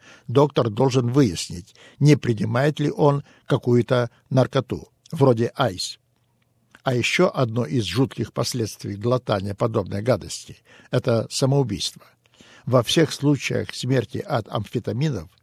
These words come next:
Восемнадцать процентов, то есть почти каждый пятый —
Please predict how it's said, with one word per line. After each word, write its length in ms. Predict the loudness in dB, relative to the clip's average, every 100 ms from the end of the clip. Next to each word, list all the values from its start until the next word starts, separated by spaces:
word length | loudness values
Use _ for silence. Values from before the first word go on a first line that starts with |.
| _ _ _ _
Восемнадцать 720 | 0 2 0 2 2 0 -4
процентов, 580 | -6 -6 0 0 0 -12 _ _ _ _ _
то 120 | 4
есть 160 | 4 2
почти 340 | -2 0 -2
каждый 440 | 2 2 2 -2 0
пятый — 540 | 4 4 2 -10 -16